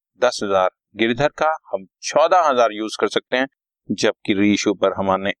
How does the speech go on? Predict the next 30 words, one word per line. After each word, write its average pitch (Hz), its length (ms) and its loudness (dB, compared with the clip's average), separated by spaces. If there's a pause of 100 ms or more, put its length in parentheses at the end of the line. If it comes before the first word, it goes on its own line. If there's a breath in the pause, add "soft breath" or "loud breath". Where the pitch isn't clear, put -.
(140)
एक 226 400 2
पैसा 110 320 0
भी 104 140 0
यूज़ 98 380 0
नहीं 95 240 -4
किया। 110 340 0 (800)
तो 101 220 -2
capital 87 520 -2
reserve 82 440 -4 (260)
is 147 420 2 (920)
fourteen - 440 -4 (100)
thousand। - 500 -8 (840)
ठीक - 180 -4
है, 190 80 0 (200)
तो 117 80 0
ये, 139 300 4 (220)
ये 185 340 2
जो 110 120 2
इंपॉर्टेंट 95 520 -2
पार्ट 95 180 2
है 120 40 4
ना, 139 120 2 (520)
ये 151 160 4
बहुत 117 540 0
ही 127 80 2
ज्यादा 101 360 2 (460)
आप 98 220 2
ध्यान 101 300 0
में 101 120 0
रखें। 185 340 0